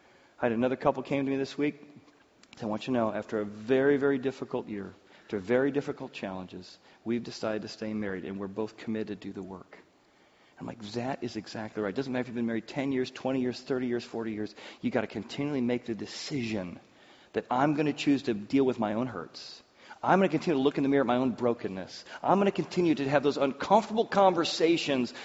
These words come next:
so that the two of us can say, 'You're still the one for me now. You're still the one I'm committed to.'" It's hard. It's not always easy. I'm more and more aware of how broken I am and how broken you are this many years into marriage. But you are still the one.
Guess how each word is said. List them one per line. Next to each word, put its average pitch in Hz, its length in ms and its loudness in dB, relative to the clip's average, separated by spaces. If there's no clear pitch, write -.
so - 200 4
that 160 200 2
the 135 80 -8
two 226 420 4
of 190 100 8
us 185 220 8
can 139 200 -2
say, 120 380 4
'You're 131 140 -2
still 151 280 2
the 143 80 6
one 135 160 2
for 123 140 -8
me 120 120 -2
now. 92 340 -4
You're 127 120 2
still - 240 2
the 147 80 2
one 139 100 2
I'm 127 140 2
committed 107 400 -4
to.'" 98 160 0
It's 107 160 -2
hard. 165 500 2
It's - 160 -6
not 131 140 2
always 127 260 0
easy. 180 540 2
I'm 123 160 2
more 151 260 8
and 165 80 6
more 156 120 6
aware 147 200 8
of 135 60 4
how 135 100 6
broken 131 360 4
I 143 200 6
am 175 220 4
and 156 160 6
how 147 100 8
broken 147 360 6
you 165 220 8
are 175 340 8
this 139 100 -4
many 147 200 4
years 139 180 6
into 135 120 4
marriage. 160 460 2
But 117 140 2
you 139 180 4
are 98 120 4
still 131 720 -2
the 135 120 -4
one. 95 400 -4